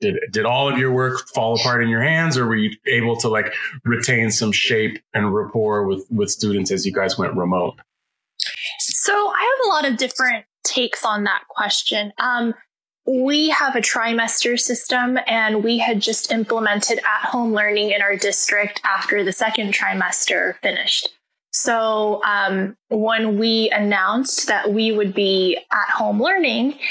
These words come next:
Speaker 2: it was for a three-week trial, and we didn't know that it was going to be extended. Um, I think the general idea of kids when they hear, "School's out for three weeks," there's a, there's an excitement. <laughs>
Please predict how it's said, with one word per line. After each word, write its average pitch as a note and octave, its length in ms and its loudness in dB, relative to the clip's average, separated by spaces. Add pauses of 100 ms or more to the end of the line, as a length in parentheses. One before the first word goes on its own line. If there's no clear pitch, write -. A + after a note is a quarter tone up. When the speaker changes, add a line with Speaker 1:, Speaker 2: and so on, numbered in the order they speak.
(260)
Speaker 2:
it A#3+ 260 0
was A3 420 0
for G3+ 260 0
a G3 180 -4
three-week A3+ 480 0
trial, A3+ 760 0
and A#3 260 0
we A#3 120 0
didn't A3 320 0
know G#3 340 2
that G#3 160 -2
it A3 120 -2
was G#3+ 180 -2
going G#3+ 240 -2
to G3+ 80 0
be G3+ 180 0
extended. G3 760 -2 (500)
Um, G3+ 600 -2 (100)
I A#3 180 0
think B3+ 480 -2 (200)
the A#3+ 100 0
general A3 540 0
idea A3 540 0
of G3+ 140 -4
kids A3 500 0
when A3 220 0
they G#3 160 0
hear, G3 460 0 (420)
"School's F4 480 0
out D4+ 400 0 (300)
for B3+ 120 0
three C#4+ 320 0
weeks," D4 520 0
there's A#3+ 260 0
a, A3+ 220 -2 (300)
there's A#3 200 0
an A#3+ 100 0
excitement. A3+ 1120 0
<laughs> - 40 2